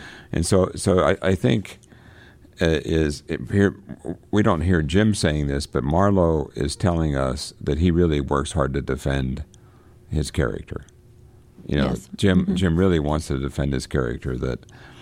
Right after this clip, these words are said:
Speaker 1: that, that he, he really, he, he was really, um, you know, anxious at this point, even at this dinner. But, but he, he said, "Look, I took care of these boats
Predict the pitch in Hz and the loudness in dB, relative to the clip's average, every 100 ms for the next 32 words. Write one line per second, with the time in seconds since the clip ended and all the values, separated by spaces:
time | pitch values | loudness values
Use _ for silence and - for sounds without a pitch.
0 | - - - - 76 69 52 67 - 76 | -20 -20 -12 -4 -2 -2 -2 -4 -4 -2
1 | 85 - 82 80 104 101 85 76 - - | -2 0 0 4 4 4 2 -2 -8 -20
2 | - - - 95 85 92 87 76 90 98 | -20 -20 -4 -2 0 0 0 2 2 2
3 | 90 - - - 73 69 64 64 - - | 2 -2 -6 -4 -2 -2 -4 -6 -10 -20
4 | - - - 73 - 82 92 87 76 - | -20 -14 -4 -2 0 0 0 0 -2 -2
5 | 67 78 - - 71 71 82 80 76 69 | -2 -2 -2 -2 -2 0 0 0 -2 -2
6 | 65 - 82 80 67 65 - - - - | -6 -2 0 2 0 -4 -10 -20 -20 -20
7 | - - - 107 85 69 - - 90 85 | -20 -20 -4 2 2 0 -8 -6 0 2
8 | 85 104 92 - 92 95 110 117 87 104 | 4 2 0 -2 -2 0 2 2 2 0
9 | 73 - - - - - 107 - 123 107 | -2 -8 -20 -20 -14 -4 -2 0 0 2
10 | 123 92 71 - 73 58 - - | 4 2 0 -2 -4 -4 -8 -16